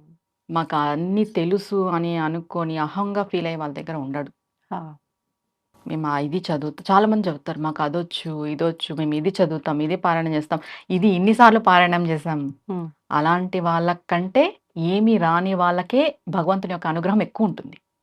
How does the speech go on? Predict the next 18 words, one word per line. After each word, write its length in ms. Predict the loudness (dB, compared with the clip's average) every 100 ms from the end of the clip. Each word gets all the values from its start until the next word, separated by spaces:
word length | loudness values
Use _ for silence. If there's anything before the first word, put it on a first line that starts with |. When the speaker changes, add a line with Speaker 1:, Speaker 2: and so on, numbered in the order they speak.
| -10
Speaker 2:
హ్మ్. 540 | -6 -4 -4 -8 -12 -16 -20 _ _ _ _ _ _ _ _ _ -2
Speaker 1:
అలా 280 | 0 2 2 2
పది 160 | 2
నిమిషాలు 460 | 2 -2 -2 0 2
మనం 300 | 0 -4 -8 -12 -6
పూజా 240 | -4 0
మందిరంలో 520 | 0 -2 -2 -4 -4 -6
కూర్చొని, 540 | -8 -8 -6 -6 -8 -10 -10
"నాకు 200 | -8 -6
ఏమీ 480 | -6 -4 -4 -2
రాదు, 380 | 0 0 0 -4
ఏమీ 360 | -4 -4 -4 -4
తెలీదు, 480 | -4 -6 -4 -6 -6
నీవే 640 | -6 -8 -8 -6 0 0
శరణాగతి, 680 | 0 -2 -4 -4 -6 -10 -10
నీ 160 | -8
పాదాలనే 540 | 0 4 4 4 4 2
పట్టుకున్నాను, 720 | 0 -4 -6 -6 -4 -6